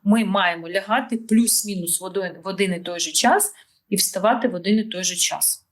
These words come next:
Тобто це важливо, тому що саме під час заси-, засинання і пробудження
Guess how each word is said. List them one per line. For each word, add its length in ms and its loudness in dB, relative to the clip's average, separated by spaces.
Тобто 260 0
це 200 2
важливо, 460 2
тому 180 -4
що 160 2
саме 420 2
під 360 2
час 420 2
заси-, 380 -4
засинання 840 0
і 40 -12
пробудження 840 0